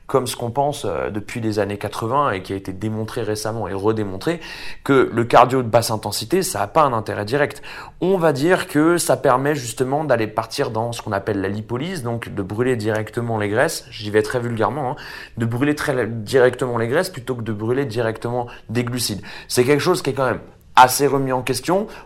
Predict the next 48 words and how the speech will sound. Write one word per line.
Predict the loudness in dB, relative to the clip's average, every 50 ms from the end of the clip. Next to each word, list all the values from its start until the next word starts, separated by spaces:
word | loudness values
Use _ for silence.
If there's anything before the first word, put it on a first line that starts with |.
| -12 -4
On | 0 2 4 6
a | 6 4 4 0 -12 -18 -18 -4 0
quelques, | 2 2 2 4 2 2 4 2 0 0
quelques | -2 -2 0 0 -2 0 0
études | -2 -2 -4 -6 -6
qui | -6 -8 -6
vont | -6 -6
le | -8
prouver, | -8 -6 -4 -2 -2 0
bien | 0 0 -2
sûr, | -2 0 0 0 0 0 -4 -14 -14 -8 -4
mais | -2 -2
c'est | 0 2
quand | 2 2
même | 2 2 2 2
assez | 2 2 4 4 2
remis | 2 2 2 -2
en | -2 -2
ques-, | -4 -4 -6 -4 -2
remis | 0 2 2 2 2 0
en | 0 0 0
question, | -2 -4 -4 -4 -6 -4
surtout, | -4 -4 -4 -6 -4 -2 -2 -2 -2 -4 -8 -14 -16 -8 0
genre, | 4 6 8 8 6 4 4
à | 4 6
la | 6 4
fin, | 4 4 4 4 4 2
pour, | 2 0 2 4 4 2 2 -2 -2 0
euh, | 2 2 2 2 0 -4 -10 -12 -14 -18 -20 -4 2 4
à | 6 8
l'arrivée, | 8 6 6 4 2 0 0 -2
ce | -2 -2
que | -4 -6
vous | -6 -4 -2 -2
avez | 0 0 0
ra-, | 0 0 0 0 -2 -2
réussi | -2 -2 -2 -2 -2 -4
à | -4
faire. | -4 -6 -8 -10 -12 -18 -20 -20 -20 -20 -20 -20 -20 -20 -20 -20 -18 -10 -6
Et | -2 2
donc, | 4 4 4 2 -2 -6 -12 -14 -16 -14 -8 -4
on | -4 0
commence | 2 4 4 4 4 2 2 0
à | 0
montrer | 2 2 2 2 2 2 2 0 2 0 0 0
le | 2 2 2 2
contraire | 2 0 0 0 0 0 0 2 2 0
aujourd'hui, | -2 -2 -2 -2 -2 -4 -6 -8